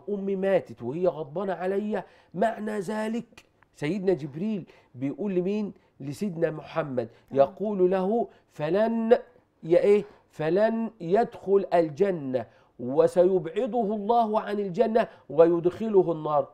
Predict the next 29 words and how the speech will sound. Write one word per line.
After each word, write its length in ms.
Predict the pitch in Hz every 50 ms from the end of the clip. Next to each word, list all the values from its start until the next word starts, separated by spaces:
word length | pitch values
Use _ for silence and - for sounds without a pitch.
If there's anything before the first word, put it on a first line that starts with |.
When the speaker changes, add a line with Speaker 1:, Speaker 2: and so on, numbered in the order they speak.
| _ -
Speaker 1:
قل 280 | - 240 262 247 240 240 -
آمين 680 | 208 214 202 196 190 180 180 185 185 185 180 180 180 - -
يا 260 | - 147 147 156 165 165
محمد 600 | 151 160 165 - - 160 160 160 160 156 139 160
يا 160 | 175 170 170
رسول 380 | 160 156 151 - 180 170 160
الله". 280 | 151 147 147 151 160 160
Speaker 2:
عليه 120 | 214 214 208 208
الصلاة 240 | - _ _ - -
Speaker 1:
قال: 320 | 190 208 220 214 202 185 180
"آمين". 520 | 165 - - 160 156 147 147 147 139 143 165
مين 160 | 220 262 269
المؤمن 540 | 285 254 240 240 - - 233 220 214 208 196
يا 160 | 196 180 -
أستاذة؟ 880 | 180 - - - 175 165 160 151 156 156 160 156 151 151 143 131 135 - _ _ _ _ _ -
Speaker 2:
الرسول 340 | 202 208 202 - - 220 208
عليه 120 | 202 202 202
الصلاة 140 | 160 165
Speaker 1:
الرسول. 240 | 190 202 202 - 214
Speaker 2:
والسلام. 220 | 208 165 165 180 190
Speaker 1:
ومين 140 | 226 254
الداعي؟ 720 | 254 240 180 156 143 220 220 214 196 180 202 214 214 208 - _ _ _ - -
Speaker 2:
ال-، 160 | 196 196 208 - 202 175
Speaker 1:
جبريل. 0 |
Speaker 2:
جبريل. 680 | 139 208 214 170 208 220 262 262 269 262 233 214 180 - - - - _ _
Speaker 1:
طب 180 | - 170 170 170 - -
جبريل 520 | 190 160 190 208 170 170 226 262 285 277
الذي 560 | 269 240 240 254 254 175 170 226 226 226 - -
يدعو 560 | 185 180 220 226 214 165 165 156 143 135 110